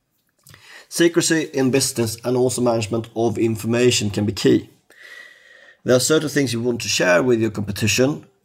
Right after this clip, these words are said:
and with the market and people out there. There are other things that you need to keep close to your heart.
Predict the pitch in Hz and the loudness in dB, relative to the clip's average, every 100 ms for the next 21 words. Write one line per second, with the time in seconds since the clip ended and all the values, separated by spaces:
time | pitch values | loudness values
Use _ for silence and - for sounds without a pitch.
0 | _ 113 107 107 101 104 104 104 139 - | _ -4 0 0 0 0 0 0 -2 -4
1 | - - - 107 104 101 101 101 98 117 | -8 -10 -4 -4 -2 -2 -2 -2 0 0
2 | 120 113 117 - 156 139 131 127 131 127 | 0 -4 -2 -2 -2 2 0 0 -4 -2
3 | 131 131 - 135 131 - - 110 104 127 | -2 -2 0 2 0 -10 -6 -2 0 0
4 | 135 175 170 - | 2 2 0 -4